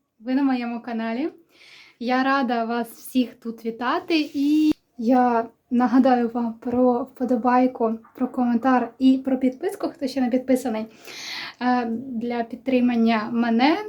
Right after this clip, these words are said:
якщо вам подобається моє відео, і для підтримання українського контенту. І зараз буде відео, такий, м, не знаю, епізод,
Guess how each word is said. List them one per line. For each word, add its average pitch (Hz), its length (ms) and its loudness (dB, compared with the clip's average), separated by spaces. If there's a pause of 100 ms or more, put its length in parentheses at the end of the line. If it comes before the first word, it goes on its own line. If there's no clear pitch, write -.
(160)
якщо 277 240 -4
вам 269 80 2
подобається 262 460 -2
моє 247 180 0
відео, 240 320 0 (100)
і 277 120 -2
для 254 160 0
підтримання 254 580 2
українського 233 500 -4
контенту. 226 560 -4 (400)
І 269 420 4
зараз 277 400 2
буде 240 420 4
відео, 277 800 4
такий, 254 560 0 (520)
м, 233 560 -4 (180)
не 247 80 0
знаю, 226 300 0 (120)
епізод, 285 600 4